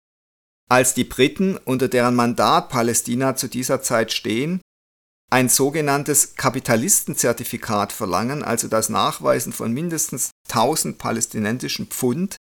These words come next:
lehnt sich die Jeschuv, die staatlich organisierten Juden in Palästina,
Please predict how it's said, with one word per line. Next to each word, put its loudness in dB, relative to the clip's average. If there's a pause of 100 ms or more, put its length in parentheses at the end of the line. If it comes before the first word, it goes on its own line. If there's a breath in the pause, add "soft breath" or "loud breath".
(500)
lehnt 6
sich 2
die -4
Jeschuv, 0
die -6
staatlich -2
organisierten -2
Juden -4
in -4
Palästina, -2